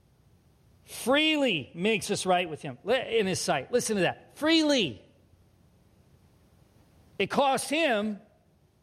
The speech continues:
but it didn't cost you. That, we have trouble with that, because receiving a gift you don't deserve is really challenging.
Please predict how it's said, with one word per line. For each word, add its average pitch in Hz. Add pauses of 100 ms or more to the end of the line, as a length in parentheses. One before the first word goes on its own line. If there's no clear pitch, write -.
(1500)
but 202
it 240
didn't 269
cost 262
you. 277 (200)
That, 233
we 254
have 285
trouble 311
with 254
that, 147 (960)
because 220 (960)
receiving 277
a 220
gift 214
you 202
don't 233
deserve 180
is 131
really 151
challenging. 98